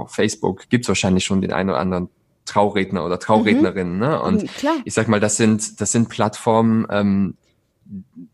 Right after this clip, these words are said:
Speaker 1: da ist der Bereich halt schon, schon vertreten, ne? Ähm,
Speaker 2: Mhm.
Speaker 1: ich würd mal sagen, LinkedIn ist jetzt vielleicht im ersten, ersten Moment jetzt nicht so intuitiv dafür,
Speaker 2: Ja.
Speaker 1: ja? Ähm, aber das kann ich natürlich auch, wenn,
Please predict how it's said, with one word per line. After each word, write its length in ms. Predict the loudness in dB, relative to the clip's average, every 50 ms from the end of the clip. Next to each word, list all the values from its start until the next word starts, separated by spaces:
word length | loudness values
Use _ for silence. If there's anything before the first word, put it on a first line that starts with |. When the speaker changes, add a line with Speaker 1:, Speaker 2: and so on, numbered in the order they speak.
| _ _ _ -20 -20 -18 -14 -14 -14 -12
Speaker 1:
da 220 | -4 -2 0 0
ist 460 | 0 0 -2 -2 -2 -4 -6 -2 0
der 80 | 0 2
Bereich 320 | 2 2 2 0 0 0 -2
halt 100 | -2 0
schon, 400 | 2 2 2 4 2 0 -2 -4
schon 180 | -4 -4 -4 -2
vertreten, 680 | -2 -6 -8 -6 -4 -2 -2 -2 -2 -6 -10 -8 -4
ne? 240 | -2 -2 -2 -2 -2
Ähm, 260 | 0 2 4 2 2 2
Speaker 2:
Mhm. 280 | -2 -4 -2 -2 -2 -2
Speaker 1:
ich 80 | 0 0
würd 120 | 2 4
mal 100 | 4 4
sagen, 180 | 4 4 4 6
LinkedIn 340 | 6 4 4 2 0 0 0
ist 140 | 0 0 -2
jetzt 140 | -4 -4
vielleicht 260 | 0 0 0 0 2 0
im 60 | 0
ersten, 360 | 0 0 -2 -2 -2 -4 -4 -4 _ -6
ersten 260 | -6 -6 -4 -2 0
Moment 300 | 2 4 4 2 2 0
jetzt 140 | -2 -4 -2 -2
nicht 140 | -2 0
so 100 | 0 0
intuitiv 880 | 2 2 0 2 2 0 0 0 -2 -6 -4 -4 -4 -4 -4 -10 -12 -14 _ _ _ _
dafür, 400 | -12 -12 -12 -8 -6 -4 -2 0
Speaker 2:
Ja. 140 | 0 -2 0
Speaker 1:
ja? 260 | 0 0 0 0 -2 _ -14 -20 -20 -20 -16 -4 -2
Ähm, 460 | 2 2 4 4 6 4 4 2 0 -2
aber 340 | 0 0 2 4 4 4 4
das 180 | 2 0 -2 0
kann 160 | -2 0 0
ich 100 | 0 0
natürlich 300 | 0 -2 -2 -4 -6 -2 2
auch, 300 | 2 2 2 2 0 0
wenn, 560 | 2 4 4 2 0 -2 -8 -12 -12 -12 -12